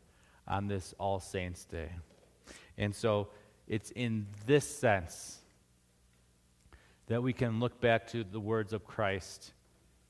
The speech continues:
in the Beatitudes. Hear them again.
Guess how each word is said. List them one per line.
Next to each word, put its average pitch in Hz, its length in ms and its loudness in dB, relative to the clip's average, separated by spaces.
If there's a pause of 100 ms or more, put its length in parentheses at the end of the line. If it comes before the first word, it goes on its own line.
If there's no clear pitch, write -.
(180)
in 107 160 -4
the 113 80 2
Beatitudes. 92 1080 0 (1300)
Hear 131 220 0
them 123 200 0
again. 82 480 -4